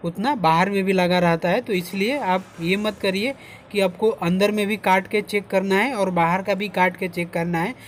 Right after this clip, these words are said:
आप कोई भी coil को काट लें, दो वाल-, दो coil को, एक छोटा वाला और एक बड़ा वाला,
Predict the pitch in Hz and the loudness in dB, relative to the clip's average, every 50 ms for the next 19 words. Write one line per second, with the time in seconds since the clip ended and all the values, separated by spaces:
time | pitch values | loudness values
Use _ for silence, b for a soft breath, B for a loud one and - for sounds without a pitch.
0 | B B B - 185 190 180 - - 180 190 226 226 196 226 220 - 208 202 208 | B B B -6 -4 -4 -4 -4 0 2 2 2 2 0 -2 0 4 4 4 4
1 | 220 208 220 202 - 190 190 190 - 196 196 247 233 190 185 185 185 185 185 190 | 4 2 -2 0 2 2 2 2 0 -2 -4 -4 -2 0 2 4 4 4 4 4
2 | 196 170 156 170 185 196 190 - 196 185 185 180 170 196 226 269 247 202 - - | 0 -2 -2 0 0 0 0 2 2 2 2 2 0 0 0 0 0 0 -2 -4
3 | - 180 180 180 196 190 190 185 190 220 240 240 220 208 202 180 165 170 185 185 | -8 -6 -4 -2 0 0 2 2 2 0 0 0 0 -2 -4 -2 -2 -2 0 0
4 | 185 180 165 170 226 262 | 0 2 2 0 0 -2